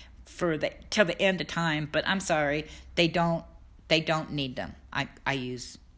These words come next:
I use condensed things that are way better. But, um, but, uh, things like carrots, what are the most common ones? Carrots and string beans. Oh my God, I have seen people online say, "Oh, well, if your dog is fat, just give them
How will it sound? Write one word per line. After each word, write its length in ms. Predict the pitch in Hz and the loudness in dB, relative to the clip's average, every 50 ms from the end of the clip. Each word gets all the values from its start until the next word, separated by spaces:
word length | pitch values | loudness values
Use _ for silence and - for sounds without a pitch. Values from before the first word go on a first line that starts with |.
| - - - - | -20 -16 -6 -4
I 40 | 127 | -4
use 240 | 120 78 95 - - | -2 -2 -4 -6 -6
condensed 480 | - - 151 131 107 110 107 - - | -6 -6 -4 -2 -2 -4 -4 -6 -6
things 200 | - 104 104 110 | -6 -6 -6 -6
that 120 | - 113 113 | -6 -6 -6
are 60 | 107 | -6
way 120 | 107 98 | -8 -8
better. 260 | - 107 104 - 76 - | -6 -6 -6 -6 -4 4
But, 200 | - 220 180 - - - - - - - - - - | 6 6 6 6 2 -8 -14 -14 -14 -14 -10 -2 2
um, 420 | - 180 180 175 170 160 147 135 - - - - _ - - - - - - - - - - - - - - - - - 123 - - - - | 4 6 6 6 4 2 0 -4 -6 -10 -20 -20 _ -20 -20 -20 -20 -20 -20 -20 -20 -20 -20 -20 -12 -12 -12 -12 -10 -14 -14 -14 -12 -4 4
but, 400 | 214 202 165 143 - - - 190 | 6 6 6 6 2 -4 -2 2
uh, 360 | 190 175 160 156 151 147 143 - - - - - - - | 4 4 4 4 4 2 0 -4 -10 -20 -20 -14 -4 2
things 200 | 262 277 262 233 | 2 2 4 4
like 160 | 214 - - | 2 2 2
carrots, 640 | - - 139 135 156 196 - - - - - - - - - - - - - - - - | 0 0 2 4 4 4 2 2 0 -2 -2 -2 -4 -8 -14 -20 -20 -20 -20 -14 -4 0
what 120 | 180 185 | 2 2
are 20 | |
the 80 | 180 165 | 2 2
most 200 | 160 156 147 - | 0 -2 -2 -2
common 240 | - 160 160 151 139 | -2 -4 -4 -4 -6
ones? 160 | 127 117 - | -6 -8 -6
Carrots 420 | - - - 254 247 269 269 - | -6 -2 0 2 2 2 2 2
and 120 | 180 151 139 | -2 -2 -2
string 300 | - - 143 147 147 131 | -4 -4 -4 -4 -4 -4
beans. 260 | 113 110 - - - - - | -6 -8 -8 -8 -8 0 2
Oh 80 | 220 | 4
my 120 | 220 214 185 | 4 4 4
God, 200 | 180 165 147 - | 4 2 2 2
I 140 | - 180 208 | 2 2 2
have 140 | 220 226 233 | 2 2 0
seen 260 | 220 - 202 185 185 | -4 -6 -4 -4 -2
people 280 | 170 180 170 170 165 - | 0 0 -2 0 0 -2
online 480 | - 156 160 147 143 143 143 143 139 | 0 0 -2 -2 0 0 0 0 -2
say, 180 | 131 139 135 135 - - - - - - - | -2 -4 -4 -4 -6 -12 -14 -14 -12 -4 0
"Oh, 180 | 185 196 190 | 4 4 6
well, 160 | 175 160 160 147 | 6 4 2 0
if 120 | 143 - | 0 0
your 100 | 165 160 | -2 0
dog 240 | 160 170 170 170 - | 2 4 4 4 2
is 120 | 156 - | -2 -4
fat, 220 | - 156 151 151 - | 0 0 0 0 0
just 200 | 160 160 - - | -4 -4 -2 -2
give 160 | 156 160 151 | -2 -2 0
them 260 | 147 143 139 135 131 | -2 -6 -6 -6 -10